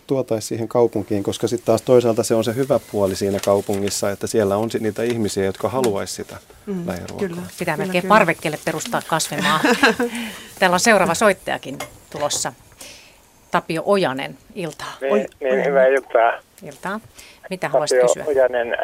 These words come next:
Speaker 4: olen Oulunkylästä matkalla Kerttoniemeen. Ja nyt tota kerron tositarinan. Seitsemästoista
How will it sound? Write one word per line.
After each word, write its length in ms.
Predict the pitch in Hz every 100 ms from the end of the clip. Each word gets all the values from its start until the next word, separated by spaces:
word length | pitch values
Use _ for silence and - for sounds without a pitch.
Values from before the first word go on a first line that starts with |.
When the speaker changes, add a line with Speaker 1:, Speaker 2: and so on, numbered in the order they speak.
| -
Speaker 4:
olen 260 | - 135 113 117 107
Oulunkylästä 680 | 147 131 - 117 113 - 120
matkalla 540 | 123 - - 113 101 - - - - - -
Kerttoniemeen. 840 | 156 127 - 107 107 107 113 113 -
Ja 100 | -
nyt 160 | 131 139
tota 240 | - - 123
kerron 480 | 160 131 117 110 -
tositarinan. 760 | 139 143 - 127 120 107 107 - - - - _ - - - - - - - - - - - -
Seitsemästoista 720 | 143 - 139 117 - 127 -